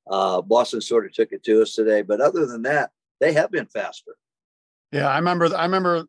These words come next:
Speaker 2: like, the point you made about the defense. I remember the guys saying how much they love pitching behind or being behind Cliff Lee and
Speaker 1: Right.
Speaker 2: playing defense because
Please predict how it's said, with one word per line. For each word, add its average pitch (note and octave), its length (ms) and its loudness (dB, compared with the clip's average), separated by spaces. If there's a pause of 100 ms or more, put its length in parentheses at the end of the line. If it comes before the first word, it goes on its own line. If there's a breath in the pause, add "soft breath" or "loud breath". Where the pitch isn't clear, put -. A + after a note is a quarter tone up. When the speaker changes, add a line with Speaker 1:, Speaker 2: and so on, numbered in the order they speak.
Speaker 2:
like, D#3 160 -4
the D3+ 80 -12
point E3 260 0
you D#3 60 -4
made D#3+ 120 2
about D3+ 220 2
the B2+ 80 -6
defense. D3 440 -2
I - 20 2
remember D3 260 0
the D3+ 80 -2
guys D3 340 0
saying C#3+ 200 -4
how C#3+ 80 -2
much D3 180 -4
they C#3+ 140 -4
love C#3 320 -2
pitching D3+ 340 -4
behind C#3 300 0
or C3 160 2
being D3+ 320 -2
behind C#3 320 0
Cliff D3 320 -2
Lee D#3 180 0
and C3 60 0
Speaker 1:
Right. A#2+ 120 6
Speaker 2:
playing C#3 280 0
defense C#3+ 480 -2 (240 soft breath)
because D3+ 560 0